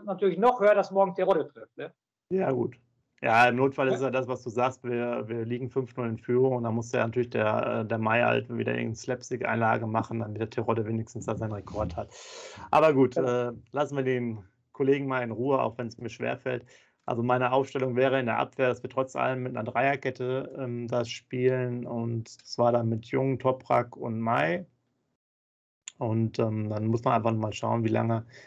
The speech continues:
Speaker 2: er durchhält. Ich halte jetzt nichts davon, auch wenn das eine Möglichkeit ist, den Groß zum Beispiel in die, in die Abwehr reinzusetzen, weil ich würde halt im Mittelfeld mit, äh, Groß und Gruev noch spielen,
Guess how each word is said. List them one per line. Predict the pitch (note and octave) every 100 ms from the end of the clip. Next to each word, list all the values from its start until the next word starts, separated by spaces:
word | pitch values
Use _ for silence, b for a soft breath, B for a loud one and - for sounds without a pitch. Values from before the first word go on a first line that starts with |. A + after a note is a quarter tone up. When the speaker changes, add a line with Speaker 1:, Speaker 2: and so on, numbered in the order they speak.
| B -
Speaker 2:
er | A2+
durchhält. | A#2 B2+ B2+ A#2+ A#2 A#2 B B B B -
Ich | A2+ A2
halte | A#2 B2
jetzt | B2 C3+
nichts | B2 -
davon, | A#2+ A#2 B2 A#2+ A#2+
auch | A#2 A2
wenn | B2+ A#2
das | A#2
eine | A#2+ A#2 - -
Möglichkeit | C3 A#2+ - - A2+
ist, | A#2 A#2
den | A#2
Groß | G#2 A2+ C3 C3
zum | A#2+
Beispiel | B2 B2 C3
in | A#2+
die, | A#2 A#2
in | B2 B2
die | A#2+ A#2+
Abwehr | A#2 A#2+ B2
reinzusetzen, | A2+ A#2+ A#2 - A#2 A#2 A#2+ - A2 A#2 A#2+ A#2+ A#2 B B B _
weil | A#2+
ich | A2 -
würde | A#2
halt | A#2 A2
im | A2
Mittelfeld | B2 C3 A#2 - A#2+ A#2+ A#2+ A#2+
mit, | A#2 A2+ - _ -
äh, | A2 G#2+ G#2+ G#2
Groß | - - A#2 B2 A#2+
und | A#2+ G#2+
Gruev | - B2 C3 B2+ - -
noch | C3 A2+
spielen, | - C3 C3 C3+ C#3